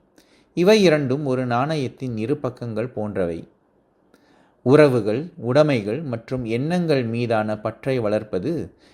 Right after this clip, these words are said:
இந்த உலக பற்றுக்களே மறுபிறப்பிற்கான காரணமாகின்றன. ஆன்மீக பயிற்சி என்பது பற்றுக்களில் இருந்து படிப்படியாக விலகிச் செல்வதை குறிக்கிறது.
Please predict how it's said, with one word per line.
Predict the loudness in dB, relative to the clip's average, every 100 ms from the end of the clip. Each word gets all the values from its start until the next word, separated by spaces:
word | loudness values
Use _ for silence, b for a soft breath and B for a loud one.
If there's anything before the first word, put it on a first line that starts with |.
| b -2
இந்த | 2 4 6
உலக | 6 6 4
பற்றுக்களே | 2 -4 -2 -8 -6 -4 -2 -4
மறுபிறப்பிற்கான | -4 -2 0 2 0 0 -4 -2 -2 -2 -4
காரணமாகின்றன. | -2 -2 0 -4 -4 -4 -6 -8 -8 -10 -12 -20 _ b b b b 2
ஆன்மீக | 4 6 4 2 0 0
பயிற்சி | 0 -2 -4 -6
என்பது | -6 -4 -6 -4 -6 -4
பற்றுக்களில் | -6 -2 -4 0 2 2 2
இருந்து | 0 -2 -4
படிப்படியாக | 0 0 0 -2 -2 2 2 2 0
விலகிச் | -2 -2 -2 -4
செல்வதை | -6 -6 -4 -4 -6
குறிக்கிறது. | -6 -8 -6 -6 -6